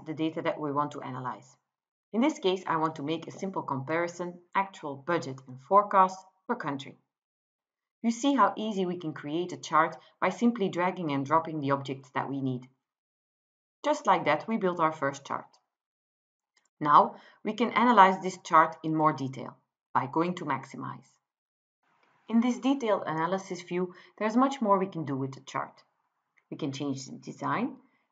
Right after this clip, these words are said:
we can change the fields that we're showing in the chart, and we can add functionality.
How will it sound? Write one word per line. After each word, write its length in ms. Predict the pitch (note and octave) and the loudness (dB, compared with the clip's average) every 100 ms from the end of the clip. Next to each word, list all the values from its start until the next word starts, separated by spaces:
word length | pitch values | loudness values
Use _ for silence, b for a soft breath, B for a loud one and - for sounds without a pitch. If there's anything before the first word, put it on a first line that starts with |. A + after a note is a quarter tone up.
| - | -14
we 60 | |
can 160 | G#3+ B3+ | -2 0
change 260 | C4 C4 A#3+ | 2 0 0
the 80 | |
fields 400 | F3+ - A#3+ - | -6 -4 -4 -4
that 180 | - D3 | -6 -8
we're 120 | C#3 | -6
showing 340 | C3+ - G3 D3 | -8 -4 -4 -2
in 140 | C3+ | -4
the 80 | B2+ | -4
chart, 420 | C3 C3 D#3 - - _ _ | -6 -2 -2 -4 -20 _ _
and 120 | A3 | -2
we 60 | A#3+ | 0
can 180 | B3 | -2
add 180 | E3 F3 | -2 -4
functionality. 720 | F3 E3 - D3+ C3 C3+ - | -4 -8 -6 -10 -10 -14 -16